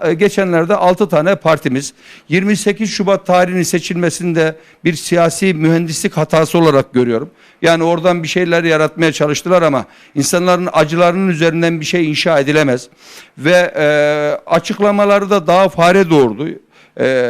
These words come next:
yani, e, altı tane parti bir de hakikaten,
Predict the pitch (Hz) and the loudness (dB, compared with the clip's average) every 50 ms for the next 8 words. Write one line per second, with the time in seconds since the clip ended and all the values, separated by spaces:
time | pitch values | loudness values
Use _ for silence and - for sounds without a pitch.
0 | 123 123 135 151 165 165 165 170 156 135 135 147 143 135 135 135 135 - - - | -2 -2 0 0 0 0 0 -2 -4 -4 -4 -6 -4 -2 -2 -2 -2 -4 0 0
1 | 156 160 - 196 - - 160 160 160 156 143 - 160 160 139 - - 147 143 147 | 0 0 0 -2 -2 0 0 0 0 -2 -2 0 0 -2 -2 -2 -4 -6 -6 -6
2 | - - 156 165 214 208 170 180 156 151 202 - - 165 139 - 143 123 127 | -6 -8 -6 -2 -2 -2 0 0 0 0 0 -2 -2 -4 -4 -2 -4 -6 -6